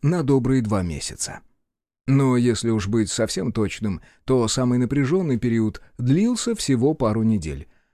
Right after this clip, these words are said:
Именно за это время объединённые силы нашли, загнали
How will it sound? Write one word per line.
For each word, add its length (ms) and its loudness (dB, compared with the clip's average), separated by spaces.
Именно 340 4
за 140 2
это 200 2
время 420 2
объединённые 720 2
силы 440 -2
нашли, 520 -2
загнали 680 -4